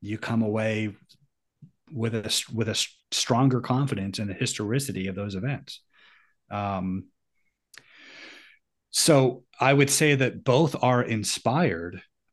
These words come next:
but inspired doesn't mean written directly by God, um, with every single word being absolute and perfect. And, uh,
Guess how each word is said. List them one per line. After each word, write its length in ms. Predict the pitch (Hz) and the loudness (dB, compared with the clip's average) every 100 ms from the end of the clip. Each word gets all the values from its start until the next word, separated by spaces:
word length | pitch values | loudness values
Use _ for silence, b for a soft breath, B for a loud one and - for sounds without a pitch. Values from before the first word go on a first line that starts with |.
| - | -2
but 160 | 117 | -2
inspired 800 | 113 110 - 120 123 131 120 110 | 0 -2 -2 2 4 4 4 2
doesn't 320 | 113 110 - | 0 0 -2
mean 400 | 107 113 107 101 | 0 0 0 -2
written 340 | 95 95 - 107 | -4 -4 -4 -4
directly 560 | 107 95 98 - 101 | -4 -4 -6 -6 -8
by 240 | 92 92 90 | -6 -6 -8
God, 560 | 85 92 82 80 85 - _ - | -6 -4 -4 -8 -10 -16 _ -12
um, 640 | 90 87 87 85 87 - _ _ _ _ _ _ _ | -8 -6 -6 -6 -8 -14 _ _ _ _ _ _ _
with 120 | 107 - | -10 -6
every 340 | 113 104 101 | -6 -4 -6
single 400 | - 104 95 92 | -4 -6 -4 -4
word 340 | 101 101 95 | -4 -2 -4
being 280 | 92 98 95 | -4 -6 -6
absolute 680 | 98 98 95 101 92 95 92 | -8 -8 -8 -8 -8 -8 -10
and 260 | 95 92 92 | -8 -8 -6
perfect. 600 | 113 98 95 95 - - | -8 -6 -10 -10 -16 -16
And, 320 | 95 92 92 95 | -10 -6 -6 -6
uh, 380 | 90 87 87 | -6 -6 -6